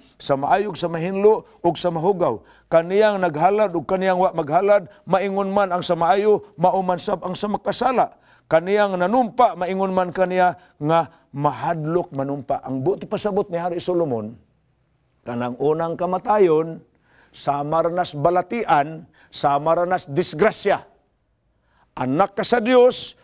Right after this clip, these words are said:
kung wa gyud ka mo ila sa Dios, makaagi ka anang mga butanga. Gani si Ginoong Hesus nagsulti pa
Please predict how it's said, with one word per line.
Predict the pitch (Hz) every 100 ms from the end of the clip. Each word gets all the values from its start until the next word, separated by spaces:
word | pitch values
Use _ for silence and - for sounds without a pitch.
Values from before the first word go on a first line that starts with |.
| _
kung | - 180 151
wa | 151
gyud | 143 175 135
ka |
mo | 180 180
ila | 190 208
sa | 240
Dios, | 214 196 202 - _
makaagi | 151 165 - - 143 151
ka | 160
anang | 156 160 175
mga | 185
butanga. | 180 185 254 196 110 _ _ _ _ _ -
Gani | 127 151 147
si | 135
Ginoong | 139 156
Hesus | 143 131
nagsulti | 135 - 170 -
pa | 175 143